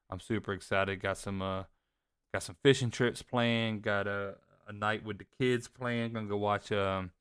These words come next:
that new Super Mario movie with the, with the two oldest kids. So I'm just excited, man. Uh, I'm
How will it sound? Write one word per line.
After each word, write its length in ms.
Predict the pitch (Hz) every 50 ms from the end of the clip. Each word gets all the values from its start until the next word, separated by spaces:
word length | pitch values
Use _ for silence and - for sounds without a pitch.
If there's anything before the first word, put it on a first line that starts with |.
| _ _ _ _ _ _ _ _
that 100 | - 104
new 120 | 110 107
Super 300 | 101 - - 120 113 -
Mario 300 | 110 107 110 113 113 110
movie 380 | 110 110 113 113 110 113 110 104 - _ _ _ _ _ _ _
with 120 | - 113 101
the, 60 | - - -
with 160 | 113 110 98
the 60 | 98
two 260 | - - 123 117 104
oldest 300 | 107 110 113 110 104 -
kids. 400 | - - 113 107 110 107 - -
So 240 | - 107 98 95 92 - _ _ _ _ _ _ _ _ _ _ _ _ _ _ _ _ _ _
I'm 160 | 104 113 127
just 180 | 139 175 156 -
excited, 420 | 165 151 - 180 156 147 120 107
man. 300 | 101 101 98 104 104 104
Uh, 300 | 104 98 98 95 95 90 87
I'm 80 | -